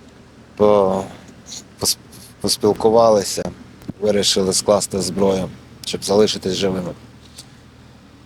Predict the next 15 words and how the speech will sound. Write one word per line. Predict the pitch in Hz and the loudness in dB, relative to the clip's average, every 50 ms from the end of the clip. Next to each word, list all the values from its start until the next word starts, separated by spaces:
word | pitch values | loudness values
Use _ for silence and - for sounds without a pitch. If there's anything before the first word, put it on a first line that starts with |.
| - - - - - - - - - - - - - - - - - - - - - | -20 -20 -20 -20 -20 -20 -20 -20 -20 -20 -20 -20 -20 -20 -20 -20 -20 -20 -18 -6 -2
Нас | 107 110 110 98 - - 101 | 2 2 2 2 2 0 -2
відвезли | 95 104 107 92 101 107 107 92 98 104 107 107 104 101 98 90 - - - - - - - - - - - 247 - - | 0 0 0 2 2 2 2 2 2 4 4 4 4 4 0 -2 -6 -12 -18 -20 -18 -18 -16 -14 -12 -14 -10 -10 -6 -2
під | 147 147 127 | 0 0 2
Маріуполем, | 135 139 139 131 139 135 131 131 123 - 113 110 113 110 110 110 | 2 2 4 4 4 4 4 2 2 0 0 2 2 2 2 2
да, | 101 113 110 104 | 2 4 4 4
склади. | 95 - - - 110 110 110 104 120 135 131 120 113 - - - - - - - - - | 2 -2 -2 2 2 2 4 4 2 2 4 2 0 -2 -8 -16 -20 -20 -20 -20 -20 -4
Там | - 113 110 104 101 | 0 2 2 4 4
ми | 101 104 - | 2 0 0
пробули | - 110 107 98 95 101 104 101 101 95 - - - - | 2 0 0 2 2 2 2 4 4 2 0 -4 -6 -2
пару | 104 101 101 101 98 | 0 2 4 4 4
годин, | 95 104 104 104 123 123 120 110 107 - - - - - - - - - - - - - - - - - _ - - - | 4 4 2 2 2 2 2 0 -2 -8 -12 -20 -20 -20 -20 -20 -20 -20 -20 -20 -20 -20 -20 -20 -20 -20 _ -20 -6 -2
погрузили | 104 98 95 101 104 95 95 107 107 104 104 104 | 0 0 2 2 2 2 2 2 4 4 4 4
в | 104 | 4
автобуси, | 104 - - - 131 127 117 110 104 - - - 98 95 | 2 0 2 0 0 2 2 0 0 0 0 -2 -2 0
відвезли | 95 101 90 98 101 101 90 98 110 113 113 110 104 101 95 92 | 0 -2 -2 0 0 0 0 2 4 4 4 6 4 4 2 0